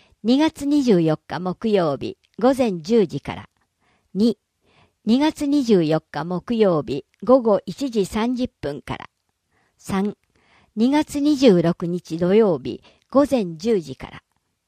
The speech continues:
定員はそれぞれ八人、先着順です。市役所一階第五会議室で行います。二月十日までに市長公室へ電話で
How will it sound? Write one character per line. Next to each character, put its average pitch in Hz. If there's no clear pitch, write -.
定 277
員 277
は 262
そ 262
れ 294
ぞ 247
れ 160
八 -
人、 151
先 269
着 262
順 202
で 190
す。 -
市 -
役 294
所 -
一 185
階 208
第 247
五 294
会 269
議 262
室 -
で 123
行 139
い 160
ま 131
す。 -
二 240
月 302
十 294
日 269
ま 262
で 196
に 165
市 -
長 -
公 302
室 -
へ 160
電 226
話 262
で 254